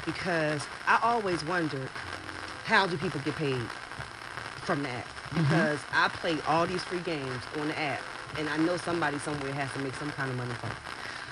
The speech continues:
Speaker 2: Okay, so say you were playing a game on the app.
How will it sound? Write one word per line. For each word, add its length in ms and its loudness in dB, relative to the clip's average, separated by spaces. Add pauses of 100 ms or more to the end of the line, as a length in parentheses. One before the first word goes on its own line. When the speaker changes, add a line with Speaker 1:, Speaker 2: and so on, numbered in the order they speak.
(340)
Speaker 2:
Okay, 180 10
so 160 8
say 240 10
you 220 6
were 100 4
playing 340 6
a 60 8
game 280 8
on 120 8
the 120 4
app. 200 2